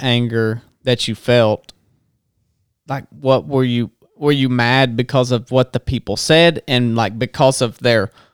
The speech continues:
hearts, or because you felt like they were attacking you and you wanted to attack back? And so I asked that because I think sometimes the anger can be released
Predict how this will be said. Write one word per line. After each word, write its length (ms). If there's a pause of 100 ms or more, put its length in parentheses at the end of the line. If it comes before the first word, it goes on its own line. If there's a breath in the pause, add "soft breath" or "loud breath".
hearts, 440
or 160
because 500
you 120
felt 240
like 200
they 140
were 180
attacking 640
you 300
and 200
you 100
wanted 360
to 100
attack 420
back? 400
And 300 (400 soft breath)
so 400
I 240
asked 180
that 180
because 280
I 80
think 240
sometimes 480
the 80
anger 260
can 220
be 140
released 540